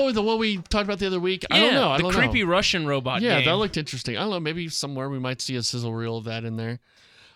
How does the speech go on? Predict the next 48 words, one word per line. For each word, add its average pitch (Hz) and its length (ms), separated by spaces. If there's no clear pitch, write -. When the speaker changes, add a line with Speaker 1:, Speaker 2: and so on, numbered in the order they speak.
Speaker 1:
Uh, 143 400
Destiny 170 420
two 165 220
will 151 80
be 143 100
talked 143 260
about 131 160
here. 131 240
Call 135 220
of 127 80
Duty 127 400
Black 123 260
Ops 113 220
four. 147 420
Speaker 2:
You 135 100
wanna 156 120
hear 165 120
more 160 180
about 165 180
Destiny 147 340
two? 139 320
We'll 123 220
invite 123 240
Hunter 127 240
Swinson 123 420
on. 143 140
Speaker 1:
Yeah, 147 200
Speaker 2:
We - 20
can 127 60
Speaker 1:
we 143 60
Speaker 2:
talk 131 120
Speaker 1:
could. 143 220
Speaker 2:
about 120 140
<laughs> - 1080
Speaker 1:
Marvel, 185 680
uh, 165 100
Mo-, 160 260
Monster 175 340
Hunter 180 280
World. 175 360
We'll 170 100
probably 165 260
hear 170 160
more 156 160
about 135 240
that. 156 280
Maybe, 143 400
uh, 120 340